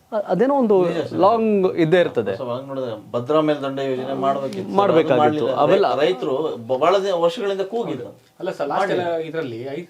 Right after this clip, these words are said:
Speaker 3: ಐದು ಸಾವಿರದ ಮುನ್ನೂರು ಕೋಟಿ ರೂಪಾಯಿ ಸ್ಯಾಂಕ್ಷನ್ ಮಾಡಿದ್ರು, but ಈ ಸರಿ ಮತ್ತೆ ಅದಿಲ್ಲ. ಅದೇನು ಹಣನೂ ಬಿಡುಗಡೆ ಆಗಿಲ್ಲ. ಕಳಸಾ ಬಂಡೂರಿ ಇತ್ತು, ಅದು ಕೂಡ ಇಂಪಾರ್ಟೆಂಟ್ ಆಗಿತ್ತು, ಅದಕ್ಕೂ ಅನುದಾನ ಕೊಟ್ಟಿಲ್ಲ. ಮತ್ತೆ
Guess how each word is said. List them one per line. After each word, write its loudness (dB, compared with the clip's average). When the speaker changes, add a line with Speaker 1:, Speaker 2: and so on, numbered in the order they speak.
Speaker 3:
ಐದು -10
ಸಾವಿರದ -6
ಮುನ್ನೂರು -8
ಕೋಟಿ -8
ರೂಪಾಯಿ -6
ಸ್ಯಾಂಕ್ಷನ್ -12
ಮಾಡಿದ್ರು, -14
but -10
ಈ -10
ಸರಿ -8
ಮತ್ತೆ -8
ಅದಿಲ್ಲ. -10
ಅದೇನು -8
ಹಣನೂ -8
ಬಿಡುಗಡೆ -8
ಆಗಿಲ್ಲ. -10
ಕಳಸಾ -2
ಬಂಡೂರಿ -6
ಇತ್ತು, -12
ಅದು -10
ಕೂಡ -10
ಇಂಪಾರ್ಟೆಂಟ್ -10
ಆಗಿತ್ತು, -16
ಅದಕ್ಕೂ -8
ಅನುದಾನ -8
ಕೊಟ್ಟಿಲ್ಲ. -14
ಮತ್ತೆ -6